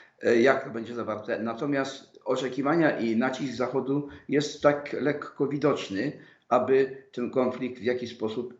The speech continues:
zakończyć. E, nie jestem już takim optymistą, jak, jak byłem wcześniej, że mówiłem, że do końca tego roku być może zakończymy ten konflikt. Są takie trzy,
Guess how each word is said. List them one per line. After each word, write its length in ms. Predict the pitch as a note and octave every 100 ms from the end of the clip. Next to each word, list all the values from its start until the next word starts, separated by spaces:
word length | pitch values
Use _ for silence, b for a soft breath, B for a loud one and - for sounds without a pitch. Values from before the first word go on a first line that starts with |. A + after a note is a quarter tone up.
| _ -
zakończyć. 880 | G2 C#3 - D3 C#3 - - - B B B -
E, 60 | A2+ A2 G2 D2+ D#2+ - -
nie 180 | B2 F3+
jestem 220 | F3+ C#3+
już 100 | B2
takim 220 | C3 C#3
optymistą, 460 | B2+ A#2 B2 C#3 C3
jak, 300 | B2 - -
jak 360 | A2 B2 - -
byłem 240 | C3 C3
wcześniej, 380 | G#2+ A#2+ A2+ C3+
że 120 | A2
mówiłem, 320 | A#2 A2+ A#2+ A2+
że 60 |
do 80 | A2
końca 240 | C#3 C#3
tego 220 | B2+ A#2+ A#2+
roku 420 | A2 A#2+ C3 B B B -
być 220 | C3+ B2
może 460 | C#3 C3+ B2+ A#2 A2+
zakończymy 480 | A#2+ C3 - A#2+
ten 180 | - G2+
konflikt. 420 | G#2 G2+ D#2 - b b b
Są 160 | - D3+
takie 220 | D3+ D3
trzy, 500 | - - D#3+ D3+